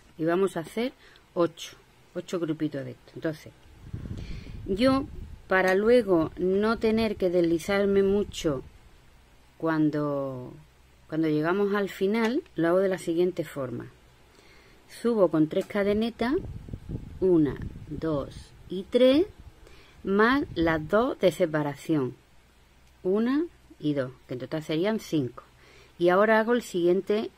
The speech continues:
grupo. Y ahora ya al final os explico por qué. Y aquí hacemos ahora dos puntos altos, uno y dos,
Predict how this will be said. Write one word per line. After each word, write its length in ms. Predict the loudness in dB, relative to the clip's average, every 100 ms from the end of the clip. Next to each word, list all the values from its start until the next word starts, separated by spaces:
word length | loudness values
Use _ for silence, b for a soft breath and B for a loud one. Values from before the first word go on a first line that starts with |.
| _
grupo. 520 | -2 0 -2 -4 -12 -16 -18 -14 -12 -12 -10 -8 -8 -8 -10 -10 -6
Y 100 | -2
ahora 160 | 2 4
ya 100 | 2
al 80 |
final 260 | 2 2 4
os 80 | 2
explico 300 | -2 -6 -6
por 140 | -10
qué. 100 | -14 -16 -16 -18 B B B B B B -20 -20 -20 -20 -20 -20 -8
Y 80 | -2
aquí 220 | -2 0
hacemos 380 | -2 0 2 4
ahora 220 | 2 0 -6 -8 -12 -6
dos 320 | -2 0 -2
puntos 500 | 0 0 0 -2 -2
altos, 520 | -2 -4 -4 -2 0 -2 -8 _ _ _ _ _ _ _
uno 420 | -2 2 2 0 -8 _ _ _ _ _ _ _ _ _ _ _ _ _ _ _ _ _ -20 _ _ -20 -20 -20 _ _ -20 _ -20 _
y 180 | -6 -2
dos, 380 | 2 2 0